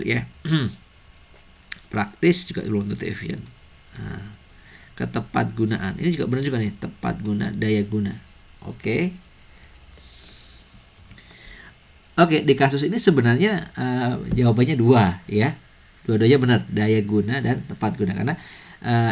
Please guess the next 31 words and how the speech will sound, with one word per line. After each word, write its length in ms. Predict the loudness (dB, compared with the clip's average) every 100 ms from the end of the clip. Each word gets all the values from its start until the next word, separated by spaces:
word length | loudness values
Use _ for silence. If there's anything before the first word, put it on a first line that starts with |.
| -2
efisien 320 | -2 0 0
tuh, 240 | 2 0 -2 -12 _ _ -20 -14
eh, 80 | -10
ketepatan 560 | -4 -4 -2 0 0 2
cara 280 | 4 2 0
dalam 320 | 0 0 0
melaksanakan 800 | -2 -4 -6 -4 -2 -4 -4 -4
sesuatu 600 | -4 -4 -2 0 0 -2
atau 120 | -6 -6
suatu 200 | -6 -8
pekerjaan. 480 | -6 -2 -2 -2 -4
Nah, 120 | -6 -8 -12 -20 -10
ketepatan 480 | -6 -2 -2 0 0
cara 240 | 0 0
itu 480 | -2 2 2 2 0 -6
ya 400 | -4 -2 -4 -10 -12
bisa 240 | -6 -4 -2
disebut 320 | -2 -4 -6
ketepat 480 | -8 -6 -4 -4 -2
gunaan 400 | -2 -2 -2 -6 -8
atau 160 | -10 -4
kedaya 520 | -2 0 2 2 2 2
gunaan. 520 | 0 0 -2 -4 -6 -12 -20 -20 -20 -10
Gitu 240 | -4 0 2
ya. 240 | 2 2 -4 -12 -20 -8 -2
Sip, 200 | 0 0
berarti 280 | 0 2
dua-duanya 640 | 4 6 6 4 4 2 0
benar. 320 | 0 0 -4 -12 -20 -20 -18 -6
Nah, 160 | -2
yang 240 | -2 -2